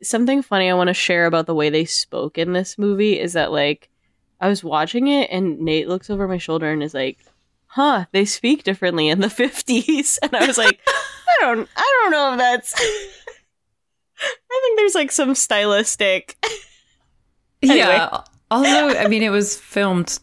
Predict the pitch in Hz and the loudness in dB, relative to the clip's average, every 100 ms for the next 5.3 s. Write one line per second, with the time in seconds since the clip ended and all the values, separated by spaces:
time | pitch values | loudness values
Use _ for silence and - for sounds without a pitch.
0 | _ - 170 151 156 151 151 139 131 135 | _ -6 -4 0 0 0 0 2 2 2
1 | - 143 135 320 392 269 220 311 302 370 | 2 2 4 4 4 2 0 2 2 2
2 | 330 233 226 - - - 208 - - 339 | 2 -2 -4 -4 -2 -2 -2 -4 0 4
3 | 359 359 349 - - - - 220 233 226 | 4 4 0 -6 -12 -16 -6 -2 0 0
4 | - _ _ _ _ _ 285 320 392 453 | -2 _ _ _ _ _ -2 2 2 2
5 | 440 392 - | 4 4 0